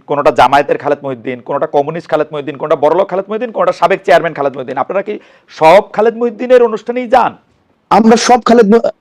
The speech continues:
Speaker 2: আমাদের একমাত্র লিটমাস টেস্ট ফেসিবাদের যারা হচ্ছে এই কাঠামোর, এই যে আওয়ামী পৃষ্ঠপোষকতা করেছে এবং এই যে
Speaker 1: আওয়ামী লীগ
Speaker 2: ফেসিবাদ
Speaker 1: বাদ দেয়া
Speaker 2: কাঠামোকে
Speaker 1: সবার কাছে যান, আওয়ামী লীগ বাদ দেয়া সবার কাছে
Speaker 2: আমরা
Speaker 1: যান।
Speaker 2: সে-, যারা এই যে গণ অভ্যুত্থানে
Speaker 1: হুম।
Speaker 2: ফেসিবাদ বিরোধী যে শক্তিটা ছিল,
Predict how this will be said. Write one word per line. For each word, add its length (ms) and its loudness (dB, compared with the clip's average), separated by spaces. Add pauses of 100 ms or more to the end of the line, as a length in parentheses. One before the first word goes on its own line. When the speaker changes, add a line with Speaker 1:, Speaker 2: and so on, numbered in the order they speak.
(180)
Speaker 2:
আমাদের 340 4
একমাত্র 420 4
লিটমাস 380 2
টেস্ট 260 -6
ফেসিবাদের 580 0 (260)
যারা 260 2
হচ্ছে 400 4
এই 460 2
কাঠামোর, 440 -2 (360)
এই 80 -6
যে 240 -2 (280)
আওয়ামী 580 0
পৃষ্ঠপোষকতা 640 -4
করেছে 360 0 (520)
এবং 240 0
এই 60 -2
যে 80 -4
Speaker 1:
আওয়ামী 320 2
লীগ 100 4
Speaker 2:
ফেসিবাদ 160 4
Speaker 1:
বাদ 60 0
দেয়া 120 4
Speaker 2:
কাঠামোকে 180 2
Speaker 1:
সবার 60 0
কাছে 160 -6
যান, 140 -4 (180)
আওয়ামী 200 2
লীগ 100 -2
বাদ 80 0
দেয়া 100 -4
সবার 140 -6
কাছে 60 -10
Speaker 2:
আমরা 160 -6
Speaker 1:
যান। 60 -6
Speaker 2:
সে-, 420 -10
যারা 380 4
এই 60 2
যে 140 2
গণ 180 0
অভ্যুত্থানে 480 -2 (140)
Speaker 1:
হুম। 140 -16
Speaker 2:
ফেসিবাদ 460 0
বিরোধী 300 -4
যে 140 -4
শক্তিটা 360 -8
ছিল, 220 -6